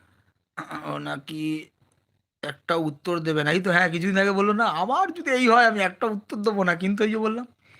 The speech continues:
"তেরা বাপ আয়া হে, ট্যাঁক, ট্যাঁক, ট্যাঁক, ট্যাঁক, ট্যাঁক, তেরা বাপ আয়া হে।" ঠিক আছে? তো বাবাকে ছাড়া কি কথা হয় আর? সন্তানদের মুখে তো বাবা ছাড়া কোনো কথাই থাকবে না। তো সেই জন্য বাবা, বাবা, বাবা, বাবা করে যাচ্ছে।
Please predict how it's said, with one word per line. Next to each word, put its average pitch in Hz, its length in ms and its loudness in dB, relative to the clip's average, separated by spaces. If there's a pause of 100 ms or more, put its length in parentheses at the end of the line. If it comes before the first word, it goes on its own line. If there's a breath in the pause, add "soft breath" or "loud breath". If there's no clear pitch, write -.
(1700 soft breath)
"তেরা 165 320 2
বাপ 147 320 2 (180)
আয়া 139 340 0
হে, 127 220 -6 (600)
ট্যাঁক, 156 300 4
ট্যাঁক, 156 260 2 (140)
ট্যাঁক, 156 240 4 (120)
ট্যাঁক, 156 260 4 (100)
ট্যাঁক, 156 240 2 (160)
তেরা 151 280 2
বাপ 156 360 4 (120)
আয়া 143 340 2
হে।" 131 200 -4 (240)
ঠিক 196 160 -4
আছে? 165 180 -4
তো 160 100 -2
বাবাকে 156 480 0
ছাড়া 214 220 2
কি 214 160 -4
কথা 151 280 0
হয় 202 240 2
আর? 139 140 -2 (600 loud breath)
সন্তানদের 190 540 -2
মুখে 185 220 -4
তো 190 80 -6
বাবা 160 260 0
ছাড়া 180 200 -2
কোনো 175 180 -4
কথাই 160 320 -4
থাকবে 139 320 -8
না। 139 120 -14 (200)
তো - 160 -20
সেই 208 200 -4
জন্য 208 220 -2
বাবা, 170 300 0
বাবা, 175 240 0
বাবা, 170 260 -2
বাবা 165 240 -2
করে 160 240 -4
যাচ্ছে। 156 320 -8